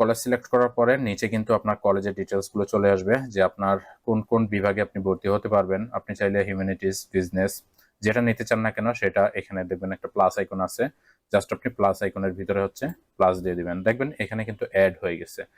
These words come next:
তো এভাবে করে আপনি হচ্ছে এখানে বারবার, আহ, দেখবেন যে অন্য কোন কলেজে আর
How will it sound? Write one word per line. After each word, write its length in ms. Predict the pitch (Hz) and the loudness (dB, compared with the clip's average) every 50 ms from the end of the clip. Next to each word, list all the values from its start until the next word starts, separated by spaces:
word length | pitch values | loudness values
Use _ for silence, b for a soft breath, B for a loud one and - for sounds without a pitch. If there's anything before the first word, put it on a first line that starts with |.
| b b b b b - | b b b b b -10
তো 40 | 117 - - 123 | -6 -2 0 0
এভাবে 260 | 135 127 147 156 156 151 - | 0 0 0 0 0 2 2
করে 180 | 139 113 98 98 107 131 139 110 101 | 2 2 2 2 2 2 0 0 -2
আপনি 200 | 98 _ - 110 107 | -2 _ -6 -8 -8
হচ্ছে 200 | 107 - - - 110 101 | -8 -8 -6 -4 -2 -2
এখানে 220 | 95 - - 98 95 98 101 101 | -2 -2 -2 -2 -2 0 2 2
বারবার, 360 | 90 90 87 87 90 92 104 - _ _ _ _ _ _ _ _ | 2 2 2 2 2 0 0 0 _ _ _ _ _ _ _ _
আহ, 340 | - 90 92 87 87 87 87 90 101 98 | 0 2 4 4 4 4 2 0 0 -2
দেখবেন 260 | 107 98 104 113 110 104 | -4 -2 -2 -4 -2 0
যে 60 | 110 117 113 - | 0 0 2 2
অন্য 140 | 104 104 110 113 113 | 2 2 0 -2 -2
কোন 100 | - 107 104 - | -4 -4 -2 0
কলেজে 240 | 104 98 98 95 101 98 | 0 0 2 4 2 2
আর 60 | 95 | 2